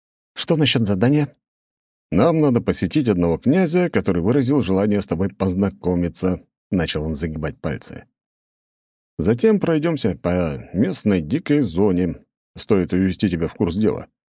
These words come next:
Эти метеориты отличаются от того, что ты видел в Южном поясе". "А поподробнее?" — спросил я. "Основная цель миссии".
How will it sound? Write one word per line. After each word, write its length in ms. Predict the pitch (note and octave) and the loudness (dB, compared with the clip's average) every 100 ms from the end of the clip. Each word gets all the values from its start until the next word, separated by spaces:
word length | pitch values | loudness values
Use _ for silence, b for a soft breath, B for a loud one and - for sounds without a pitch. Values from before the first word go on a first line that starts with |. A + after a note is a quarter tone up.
| _ _ _ _ | _ _ _ _
Эти 240 | - F3+ F#3 | 0 2 2
метеориты 520 | F3+ E3+ F3 F3+ E3 | 2 2 2 2 0
отличаются 580 | D3+ D3 D#3 D#3+ B2+ B2 | 0 0 0 0 0 -4
от 100 | B2 | 0
того, 280 | A#2+ G#2+ D#2+ | 2 2 -2
что 180 | - | -4
ты 100 | G#2+ | 0
видел 240 | A2 F#2 F2+ | 2 2 2
в 60 | |
Южном 260 | G2+ E2+ F#2+ | 0 0 0
поясе". 460 | G#2+ D2 - - - _ _ _ _ _ _ _ | 0 -2 -4 -14 -18 _ _ _ _ _ _ _
"А 200 | E2 F#2 | -4 -2
поподробнее?" — 760 | - G2+ G#2+ A#2+ A#2+ A2+ G#2 - | -2 -4 0 0 2 0 -2 -8
спросил 440 | - - C2+ - B1+ | -20 -6 -6 -4 -8
я. 240 | A1+ - _ _ _ _ _ _ _ _ _ | -8 -14 _ _ _ _ _ _ _ _ _
"Основная 460 | - E2 A#2+ D3+ A#2+ | -6 -2 2 2 2
цель 180 | A#2+ G2+ | 0 2
миссии". 440 | B2 A#2 A#2 - | 0 0 -8 -14